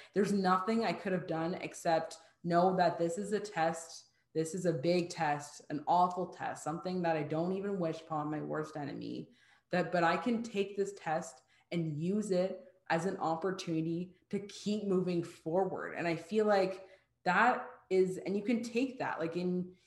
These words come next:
you can, you, you can look at it in a couple different ways when things like that happen. And I know, 'cause so many people are like, there's all these roadblocks, these oppor-, like, these roadblocks that happen, just like when I lost my son. Like, I, obviously, I would have wanted him here right now,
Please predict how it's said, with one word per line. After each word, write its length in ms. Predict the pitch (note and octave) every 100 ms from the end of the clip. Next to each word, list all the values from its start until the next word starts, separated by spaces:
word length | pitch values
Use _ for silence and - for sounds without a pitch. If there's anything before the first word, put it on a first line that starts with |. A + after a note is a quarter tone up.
| -
you 120 | A3+
can, 200 | F4+ D#4+
you, 200 | A#3 A#3
you 120 | G#3
can 180 | A#3+ C#4+
look 180 | G#3+ G#3+
at 160 | G3 G3
it 160 | F#3+
in 120 | F3+
a 40 | F3
couple 340 | - F3+ F3
different 300 | D#3+ D#3 D3
ways 420 | C#3+ C3+ C3 D3
when 240 | D#3 D#3 D3+
things 240 | E3+ F3 E3+
like 180 | D#3
that 160 | D3 C#3+
happen. 460 | - D3 D3 C#3+ -
And 120 | F3+
I 60 |
know, 320 | F3+ F3+ G#3+ F3
'cause 180 | F#3
so 160 | - G3+
many 160 | A3+ A3
people 300 | A3+ B3 F3
are 80 |
like, 240 | E3+ E3 D#3+ - - - _
there's 400 | G3 G#3 G3 - - - _
all 200 | E3 F#3
these 220 | G3+ A3+ D#3
roadblocks, 560 | E3+ A3 G#3 E3 D3+
these 140 | E3+ F3
oppor-, 380 | G3 G3 - -
like, 220 | F3+ E3
these 200 | G3+ D#3
roadblocks 520 | D3+ G3 D4 F3 D3+
that 140 | F3+ -
happen, 520 | - B3 - D#3 D3
just 220 | E3+ F3
like 220 | G#3+ - - -
when 160 | F#3 G3
I 80 | G3
lost 400 | F3+ F#3 G#3+ A3
my 100 | G3+
son. 380 | - A#3 A#3
Like, 240 | D3+ C#3+ - -
I, 160 | D#3+ D#3+
obviously, 480 | D#3+ A3+ C4+ - -
I 160 | F3
would 260 | A3 F3 G#3
have 240 | A3+ E3
wanted 380 | D3 E3+ C#4 D#4
him 240 | F#3+ F#3
here 460 | F3+ - A#3+ A3 D3
right 360 | D3+ E3 F#3 E3+
now, 600 | E3+ G3+ D#3 - -